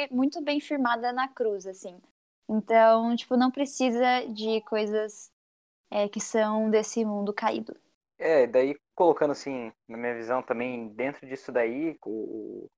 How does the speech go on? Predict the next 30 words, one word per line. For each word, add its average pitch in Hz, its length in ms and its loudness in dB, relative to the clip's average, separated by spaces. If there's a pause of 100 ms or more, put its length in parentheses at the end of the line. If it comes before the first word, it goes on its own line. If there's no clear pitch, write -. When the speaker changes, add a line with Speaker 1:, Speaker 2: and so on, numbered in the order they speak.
(120)
Speaker 2:
a 107 140 -4
nossa 135 260 0
identidade 131 760 -2
em 120 120 -16
Cristo, - 520 -12 (140)
já 110 160 -2
pegando 107 320 -6
pra 120 120 -12
esse - 140 -12
lado, 120 320 0 (680)
é, 104 280 0
ela 117 180 2
é - 20 -4
colocada 143 420 6
como 165 220 -2
diversas 147 300 4
características, 156 840 -2
aquela 120 240 0
questão - 260 -8
dos 123 240 -6
dons 127 360 -2
também, 123 340 -12 (640)
que 107 80 -12
é - 20 -8
nos 107 240 -12
dado, 120 340 0
Deus 110 440 -10
concede 113 520 -8
pra 110 140 -6
nós. 113 400 -8